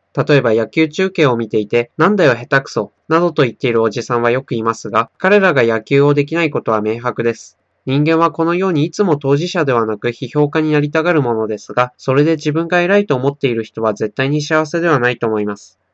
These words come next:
自分がそれで不幸だと自覚しているならそれでもいいですが、それなら何のために生きているのかなと思います。生きるつもりがあるのであれば、まずは批評家を脱して自分が当事者になることです。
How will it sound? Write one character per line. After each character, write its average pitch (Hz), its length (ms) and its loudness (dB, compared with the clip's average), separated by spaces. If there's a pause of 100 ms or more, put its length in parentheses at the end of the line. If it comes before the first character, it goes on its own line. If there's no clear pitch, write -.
(120)
自 127 120 -6
分 151 180 2
が 170 100 0
そ 175 160 -4
れ 175 80 -2
で 180 120 -2
不 180 100 -10
幸 202 200 -2
だ 175 120 0
と 147 100 -2
自 117 160 -6
覚 143 300 -2
し 147 80 -12
て 170 120 -2
い 165 40 0
る 165 100 0
な 135 120 2
ら 113 100 -2
そ - 120 -10
れ 120 120 -2
で 139 80 0
も 127 120 -2
い 110 100 -4
い - 20 -10
で 107 100 -8
す - 140 -20
が、 120 240 0
そ - 120 -2
れ 151 120 4
な 180 100 4
ら 135 120 2
何 165 200 2
の 214 120 2
た 175 120 -2
め 147 100 2
に 127 160 -6
生 - 80 -20
き - 0 -
て 135 100 -2
い 120 60 0
る 113 80 -2
の 107 120 -4
か 113 100 -6
な 113 160 0
と 131 100 -4
思 113 140 -2
い 107 60 -6
ま 107 120 -4
す。 - 220 -20 (220)
生 135 80 -10
き 196 160 0
る 190 100 0
つ 151 160 -4
も 131 80 2
り 123 140 -2
が 131 100 4
あ 139 40 2
る 151 100 0
の 135 100 2
で 117 100 -2
あ 113 80 2
れ 107 120 0
ば、 113 120 0
ま 139 140 0
ず 175 140 -4
は 135 100 4
批 - 160 -10
評 143 220 0
家 160 160 0
を 160 100 2
脱 151 160 0
し - 140 -10
て 165 80 -2
自 147 180 -2
分 151 160 -2
が 160 140 0
当 165 160 -2
事 190 140 -8
者 190 160 -2
に 143 100 -2
な 123 100 -2
る 123 80 -4
こ 117 100 -4
と 107 140 -4
で 104 80 -6
す。 - 240 -20